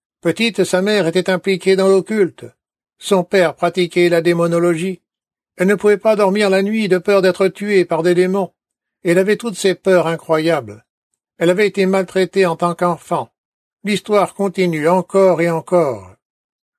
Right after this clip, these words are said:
Pour faire court, elle allume la radio. Elle écoute Grace to You,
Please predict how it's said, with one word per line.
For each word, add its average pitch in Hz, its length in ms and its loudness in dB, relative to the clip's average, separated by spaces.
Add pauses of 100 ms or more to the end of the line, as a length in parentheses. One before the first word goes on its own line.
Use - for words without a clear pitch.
(140)
Pour 196 180 -4
faire - 260 -2
court, 139 420 -4 (500)
elle 175 140 0
allume 196 340 -2
la 180 120 0
radio. 127 440 -4 (560)
Elle 160 140 -2
écoute 208 380 -2
Grace 175 420 0
to 190 100 -2
You, 202 300 -4